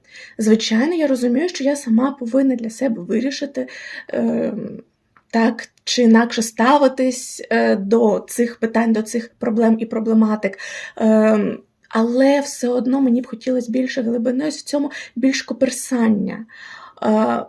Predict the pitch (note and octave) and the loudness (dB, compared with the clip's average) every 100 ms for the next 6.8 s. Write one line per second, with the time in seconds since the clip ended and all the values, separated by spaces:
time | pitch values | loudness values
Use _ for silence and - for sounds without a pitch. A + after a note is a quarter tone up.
0 | - A#3+ A3 C4+ C4+ C4+ A#3+ B3+ B3 A3 | -8 -4 -2 0 0 0 2 2 0 -2
1 | - D4 C4 - C4 B3+ B3+ B3+ C4 A3+ | 0 2 2 2 4 2 2 -2 0 0
2 | G#3+ A3 - A#3+ - - - - - A#3+ | 0 -2 -6 -8 -8 -12 -18 -10 -8 0
3 | A#3 A#3 A3 A3+ - B3 C4+ C#4 C4+ A3+ | 4 4 2 -2 -2 -2 2 4 2 2
4 | A3+ C#4 C#4+ C#4 B3+ - C4+ C4+ B3+ A#3+ | 2 2 2 0 -4 -2 -2 0 -2 -2
5 | A#3 A#3 A#3+ A#3+ A#3 A3+ B3+ C#4+ - - | 0 0 0 0 4 4 2 -2 -8 -18
6 | - - A3+ A3+ A3+ B3+ C4+ B3+ | -16 -6 -2 -2 0 0 0 -2